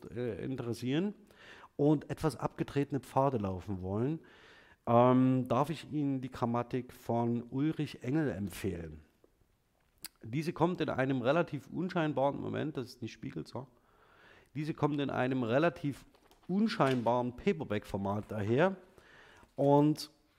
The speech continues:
ist in den meisten grammatischen Studien in zwei oder drei Fußnoten versteckt. Warum?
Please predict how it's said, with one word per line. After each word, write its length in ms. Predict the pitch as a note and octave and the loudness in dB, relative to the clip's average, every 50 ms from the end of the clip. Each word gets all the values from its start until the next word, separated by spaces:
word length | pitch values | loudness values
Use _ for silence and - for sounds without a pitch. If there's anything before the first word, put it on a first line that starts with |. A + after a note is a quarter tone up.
| _ _ _ _ _ _ - - | _ _ _ _ _ _ -10 -4
ist 760 | C#3+ D#3 E3 D#3 - - - - - - _ - - - _ _ _ _ - _ _ _ _ _ _ _ _ _ _ _ _ - _ | -2 -2 -2 -2 -4 -6 -4 -4 -6 -8 _ -16 -16 -16 _ _ _ _ -20 _ _ _ _ _ _ _ _ _ _ _ _ -6 _
in 200 | D#3 D3+ D#3 D3 | 2 2 4 4
den 160 | D3+ D#3 D3 | 4 4 4
meisten 920 | D3 C3 A#2+ A2+ D#3+ G3 G#3 G3 - - - - - E3+ F3 F3 F3 E3+ F3 | 2 0 0 -2 -2 -4 -4 -6 -8 -14 -14 -10 -4 -2 0 0 0 -2 -4
grammatischen 720 | - - C#3 C#3 C#3+ C#3 C#3+ D#3+ - E3+ D3+ - E3 D#3 | -4 -2 0 2 4 2 2 0 -2 -8 -6 -4 -6 -6
Studien 720 | - - - - D#3 D#3+ D3+ - - D3+ C#3+ C#3+ D3 C#3+ C3+ - _ | -6 -8 -10 -8 -8 -8 -6 -4 -2 -2 0 0 -2 -2 -4 -6 _
in 260 | - D3 C3 C3+ C3+ C3 | -6 -4 -2 -2 -2 -6
zwei 340 | - - A#2 A#2+ C3 B2+ | -4 0 2 2 2 2
oder 160 | A#2 B2+ B2 A#2+ | 0 -4 -4 -6
drei 260 | - - G#2 G#2 G#2 | -4 -2 -2 -2 -2
Fußnoten 720 | - - A#2 A#2 - - G#2+ G2+ G2 F#2+ - G#2 G2+ F#2+ | -4 -10 -12 -12 -8 -6 -4 -4 -4 -6 -6 -8 -8 -8
versteckt. 540 | - - G2 - _ G2+ E2 - _ - _ | -10 -14 -18 -10 _ -10 -10 -10 _ -18 _
Warum? 520 | F#2+ F2+ F#2 F#2 G2+ B2+ D3+ E3+ G3 G3 | -8 -8 -6 -4 -4 -4 -4 -4 -8 -10